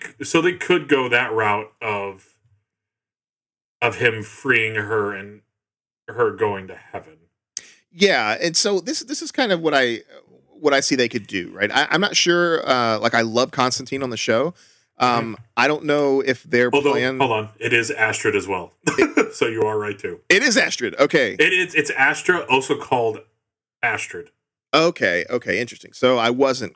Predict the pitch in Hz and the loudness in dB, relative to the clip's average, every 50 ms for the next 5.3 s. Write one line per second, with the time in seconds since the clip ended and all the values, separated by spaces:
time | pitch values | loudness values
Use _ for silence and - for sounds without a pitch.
0 | _ _ _ - 95 - 78 80 82 82 90 95 101 107 120 110 110 131 - 110 | _ _ _ -20 -20 -18 -20 -20 -16 -10 -6 -6 -6 -4 -6 -4 -2 0 -2 0
1 | - - 113 107 98 90 - 90 85 87 85 85 _ _ _ _ _ - - - | 0 0 -2 -2 -2 -4 -8 -10 -12 -14 -16 -20 _ _ _ _ _ -12 -4 0
2 | - - - - - 180 160 - 190 160 - - - - - - 151 - 151 - | 0 0 0 0 -2 -2 -2 0 -2 -2 -2 -2 -6 -6 -8 -8 0 0 0 0
3 | - - - - - 185 - - 180 - 175 - _ _ _ - - - - _ | 0 -6 -4 0 0 0 2 2 2 2 0 -2 _ _ _ -20 -20 -20 -20 _
4 | _ _ - 170 185 180 180 180 175 160 - 175 180 - 185 185 190 180 170 - | _ _ 2 2 4 4 2 2 2 2 0 0 0 0 0 0 0 -4 -4 -2
5 | 175 170 160 - 165 175 | -4 -4 0 2 2 2